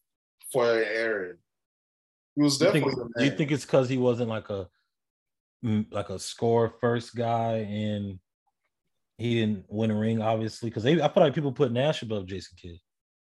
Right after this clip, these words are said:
Speaker 1: Yeah, people put Nash above Jason Kidd 'cause Nash was a better shooter and he has two M V Ps. And Jason Kidd did win a championship eventually with the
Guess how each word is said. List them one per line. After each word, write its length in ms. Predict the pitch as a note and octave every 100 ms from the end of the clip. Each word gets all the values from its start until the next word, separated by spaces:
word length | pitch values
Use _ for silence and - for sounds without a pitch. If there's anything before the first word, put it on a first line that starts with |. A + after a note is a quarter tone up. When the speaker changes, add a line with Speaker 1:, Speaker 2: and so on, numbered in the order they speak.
| _ _ _
Speaker 1:
Yeah, 200 | - C3+ -
people 580 | D3+ C#3+ D3 C3+ B2+ - _ _ -
put 280 | C#3 C3+ E2+
Nash 380 | A#2+ B2 - -
above 380 | A#2 - A#2+ A#2
Jason 400 | A#2 A2+ A#2+ G#2+
Kidd 320 | - A#2+ A#2
'cause 220 | B2 G#2+
Nash 580 | G#2+ A2 A2+ - - -
was 200 | - G#2+ G#2+
a 60 | F#2
better 280 | A2+ A2+
shooter 420 | G#2+ - B2 A#2+ G#2
and 100 | G#2
he 80 |
has 280 | G#2 G#2+ -
two 180 | - A#2+
M 160 | A2 G#2
V 160 | G2+
Ps. 680 | G2 C3 B2 G2+ E2+ - - _ _ _ _ _
And 160 | A2+ A#2+
Jason 420 | B2+ C3 - C3
Kidd 300 | - E3 D3
did 240 | C#3 D3 A#2+
win 180 | B2
a 80 | A#2
championship 720 | A2 - A#2+ A#2 A#2 A2+ C#3 A2+
eventually 640 | G#2 A#2 B2+ - A2+ A2
with 260 | G#2+ G#2
the 380 | - G2 G2 F2+